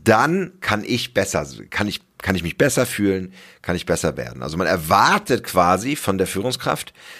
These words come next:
dass man vorgeschlagen wird für die Beförderung und auch selber, äh, in eine Führungsposition befördert wird, weil man ja schon so Gutes geleistet hat. Und sehr paradox, weil wie soll eine Führungskraft Qualitäten erkennen bei dir,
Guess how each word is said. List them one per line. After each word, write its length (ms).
dass 180
man 180
vorgeschlagen 960
wird 200
für 100
die 80
Beförderung 680
und 100
auch 80
selber, 480
äh, 280
in 80
eine 140
Führungsposition 800
befördert 680
wird, 320
weil 420
man 160
ja 80
schon 200
so 100
Gutes 340
geleistet 600
hat. 260
Und 220
sehr 200
paradox, 560
weil 220
wie 100
soll 300
eine 180
Führungskraft 920
Qualitäten 800
erkennen 640
bei 180
dir, 500